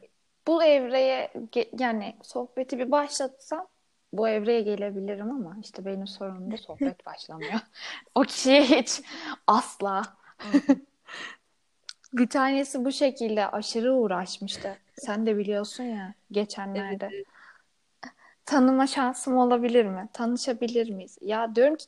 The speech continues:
Speaker 1: daha iki gün önce söyledim. Hoşlanmıyorum
Speaker 2: <laughs>
Speaker 1: yazma. Kalbini de kırmak istemiyorum.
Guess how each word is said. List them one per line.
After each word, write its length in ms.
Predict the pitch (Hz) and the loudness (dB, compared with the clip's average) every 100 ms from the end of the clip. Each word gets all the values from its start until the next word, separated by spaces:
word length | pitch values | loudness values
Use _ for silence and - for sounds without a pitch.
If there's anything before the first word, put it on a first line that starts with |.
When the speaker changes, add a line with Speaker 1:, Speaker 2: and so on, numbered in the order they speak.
| _ | _
Speaker 1:
daha 200 | 233 254 | 4 4
iki 340 | 302 247 320 262 | 2 4 4 6
gün 140 | 254 | 4
önce 300 | 247 247 294 | 2 2 2
söyledim. 540 | 302 320 233 220 208 214 | 4 4 4 2 0 0
Hoşlanmıyorum 1000 | 233 - 277 277 302 294 269 262 247 | 0 2 4 4 6 8 8 8 6
Speaker 2:
<laughs> 20 | 247 | 4
Speaker 1:
yazma. 460 | 302 339 262 349 - - _ - _ | 2 2 2 0 -2 -14 _ -20 _
Kalbini 480 | - 226 226 262 302 | -4 -2 0 -4 -6
de 80 | 320 | -6
kırmak 400 | - 277 254 240 | -4 -2 -2 -2
istemiyorum. 680 | - - 240 240 240 254 330 | -8 2 4 4 2 0 0